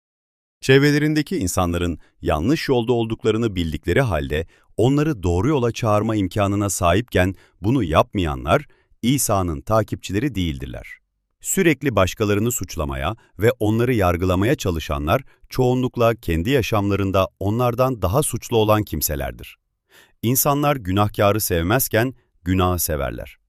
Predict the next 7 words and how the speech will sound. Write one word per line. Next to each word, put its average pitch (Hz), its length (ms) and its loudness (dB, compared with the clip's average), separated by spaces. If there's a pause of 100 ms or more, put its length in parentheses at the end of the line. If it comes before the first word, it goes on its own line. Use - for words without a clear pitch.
(420)
İsa 107 400 2
günahtan 90 640 -2
nefret 73 340 -4
eder 87 300 0 (220)
fakat 104 500 -2
günahkarı 80 580 -2
sever. 64 440 -8